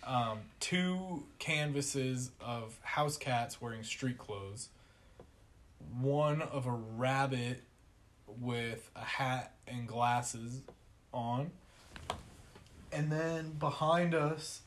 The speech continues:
is a painting of a cow teeing off titled Cattle Drive.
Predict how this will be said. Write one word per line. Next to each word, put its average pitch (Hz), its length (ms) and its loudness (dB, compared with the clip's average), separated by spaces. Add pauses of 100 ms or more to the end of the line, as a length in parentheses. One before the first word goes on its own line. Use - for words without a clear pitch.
is 135 760 0 (800)
a 131 400 2 (100)
painting 143 680 2
of 139 120 -2
a 131 220 -2
cow 139 680 0
teeing 139 380 0
off 127 420 2 (520)
titled 117 400 0 (240)
Cattle 143 360 2
Drive. - 420 -12